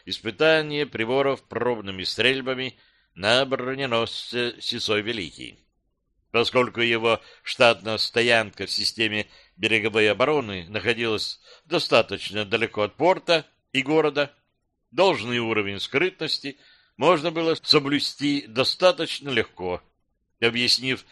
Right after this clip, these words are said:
далёкий грохот пушек учениями с предварительной пристрелкой охраняемой акватории.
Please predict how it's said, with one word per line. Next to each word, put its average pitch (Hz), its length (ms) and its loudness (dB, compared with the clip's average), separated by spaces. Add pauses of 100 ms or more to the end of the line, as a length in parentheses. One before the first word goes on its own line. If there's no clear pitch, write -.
(200)
далёкий 117 460 2
грохот 110 440 -2
пушек 131 360 -6 (120)
учениями 151 760 -2 (260)
с - 120 -12
предварительной 107 760 -2
пристрелкой 156 840 -2 (200)
охраняемой 110 960 -2
акватории. 85 720 -4